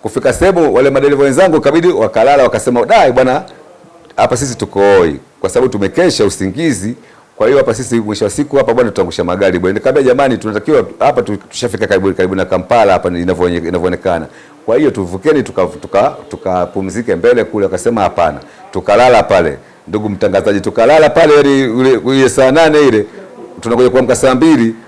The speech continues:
advertise kwanza pale pale Uganda, tumekuta mate-, mafuta yote tume-, diesel tumeibiwa. Magari yote matatu diesel zime-, zi-, imeibiwa. Na wameibaje? Wametoboa chini, na chini ya tanki wametoboa magari yote, wame-, waka-, wakaiba yale mafuta.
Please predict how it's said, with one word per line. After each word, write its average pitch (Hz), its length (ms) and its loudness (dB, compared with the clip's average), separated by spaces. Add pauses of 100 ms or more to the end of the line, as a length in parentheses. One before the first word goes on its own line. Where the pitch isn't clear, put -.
(160)
advertise 123 540 2
kwanza 139 200 4
pale 147 140 4
pale 135 160 2
Uganda, 131 360 4
tumekuta 113 320 -2
mate-, 113 240 0
mafuta 117 380 -2
yote 123 120 0
tume-, 104 260 0
diesel 117 300 0
tumeibiwa. 98 540 -2 (1080)
Magari 165 320 2
yote 151 160 2
matatu 131 440 2
diesel 135 360 2
zime-, 107 260 0
zi-, 110 340 -2
imeibiwa. 110 640 2 (340)
Na 120 120 -2
wameibaje? 180 720 2 (440)
Wametoboa 139 640 4
chini, 135 520 2 (400)
na 110 760 0
chini 143 200 0
ya 127 60 2
tanki 139 240 2
wametoboa 120 420 2
magari 113 240 2
yote, 113 140 2
wame-, 98 520 -2
waka-, 87 400 2
wakaiba 107 300 2
yale 98 120 2
mafuta. 87 420 -4